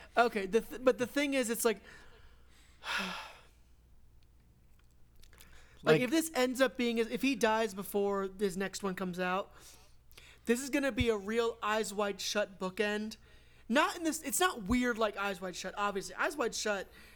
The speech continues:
Speaker 1: for those of you who don't know, Eyes Wide Shut is Stanley Kubrick's last movie. For the record, this isn't weird like Eyes Wide Shut is weird, but it is extremely dreamlike and ambiguous.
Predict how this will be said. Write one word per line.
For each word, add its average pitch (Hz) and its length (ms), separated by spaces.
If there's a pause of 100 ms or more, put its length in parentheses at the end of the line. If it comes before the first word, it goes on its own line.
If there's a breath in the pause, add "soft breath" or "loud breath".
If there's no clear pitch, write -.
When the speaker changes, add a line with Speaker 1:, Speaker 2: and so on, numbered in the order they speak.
(160 loud breath)
Speaker 1:
for 208 140
those 190 180
of 175 80
you 196 60
who 190 60
don't 185 80
know, 185 160
Eyes 190 200
Wide 190 160
Shut 180 340
is 185 260 (180)
Stanley 185 380
Kubrick's 190 400
last 180 240
movie. 180 240 (340 loud breath)
For 302 140
the 285 80
record, 220 260 (160 loud breath)
this 294 120
isn't 277 280
weird 220 320
like 202 160
Eyes 208 220
Wide 180 160
Shut 202 200
is 180 140
weird, 151 280 (360 loud breath)
but 247 140
it 254 100
is 262 320
extremely 254 880
dreamlike 202 540
and 185 100
ambiguous. 170 680